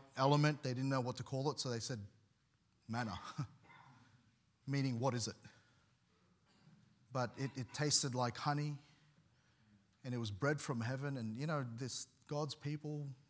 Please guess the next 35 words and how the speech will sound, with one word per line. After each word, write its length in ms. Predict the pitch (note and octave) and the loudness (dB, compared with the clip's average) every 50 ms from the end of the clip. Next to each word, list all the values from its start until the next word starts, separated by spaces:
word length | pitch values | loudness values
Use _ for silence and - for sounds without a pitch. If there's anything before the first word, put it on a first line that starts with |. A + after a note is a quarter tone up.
| _ _ - | _ _ -12
Israel, 400 | C3 C3+ C3 C3 C#3+ C3+ C3 C3 | -8 -4 -2 2 2 4 4 2
had 180 | A#2+ B2 G#2+ - | 0 -2 -4 -4
complained 480 | - A#2+ G#2+ - - C3+ C3 C3 B2 B2 | -4 -4 -4 -2 0 0 0 0 -2 -2
right 160 | B2+ C3 B2+ | -2 -4 -4
through 200 | - B2+ B2+ A#2+ | -6 -6 -6 -4
their 140 | A#2 A2+ A2 | -4 -4 -4
journey 340 | G#2 A#2+ A#2+ B2 B2+ B2 | -4 -4 -4 -4 -4 -2
in 80 | A#2 A2+ | -2 -2
the 80 | A2+ A2+ | -2 -2
wilderness, 540 | A#2+ B2+ C3+ B2+ C3 C3 C3 B2 - - | -2 -2 -2 -2 -4 -4 -4 -4 -4 -4
and 100 | G#2+ G2 F#2 - - - - - - - - _ _ - | -6 -8 -8 -12 -16 -20 -20 -20 -20 -20 -20 _ _ -2
there 220 | A#2+ C3 C#3+ D#3 | 4 6 6 6
was 140 | D3+ D3 B2 | 6 6 4
God's 280 | B2 C3+ C3+ C3+ B2 A2+ | 2 2 2 2 0 -2
grace 480 | A2 C3 A#2+ A2 G2+ - - - - - - _ - - | -4 -6 -6 -6 -6 -8 -8 -8 -10 -12 -18 _ -20 -12
on 160 | A#2+ B2 B2+ | -8 -4 -4
the 60 | B2 A#2 | -2 -4
floor. 340 | - - - B2 A#2+ G#2+ G2+ - - - - - - _ _ _ _ _ _ _ _ _ - _ _ _ _ _ _ _ - | -4 -4 -4 -4 -4 -4 -6 -8 -12 -20 -20 -20 -20 _ _ _ _ _ _ _ _ _ -20 _ _ _ _ _ _ _ -6
And 100 | C3 B2+ | -4 0
all 140 | B2+ C#3+ D3+ | 0 2 4
they 100 | D3 C3+ | 4 4
had 140 | C#3 C#3 A2 | 4 2 0
to 60 | - | -2
do 120 | A#2+ C3+ C3 | -2 -2 -2
was 140 | B2 A2 - | -2 -2 -4
collect 420 | - - A#2+ A#2+ B2 A#2+ - - | -6 -6 -6 -6 -8 -8 -10 -12
it. 100 | B2 A2 | -12 -8
And 80 | A#2+ C3 | -6 -4
you 60 | C#3 | -2
know 80 | D3+ | 0
what 140 | D3+ C#3+ B2+ | 0 -2 -2
they 100 | C#3 B2+ | -4 -6
did? 180 | A#2+ C#3 D#3 D3+ - - _ _ _ _ _ _ _ _ _ _ _ _ _ _ _ _ _ _ _ _ _ _ _ _ _ _ - | -6 -6 -8 -10 -12 -18 _ _ _ _ _ _ _ _ _ _ _ _ _ _ _ _ _ _ _ _ _ _ _ _ _ _ -8
They 100 | C#3 B2 | -8 -6
complained. 440 | G#2+ - G#2+ G2+ - A2 G2+ G2 - | -4 -4 -6 -6 -6 -6 -8 -8 -10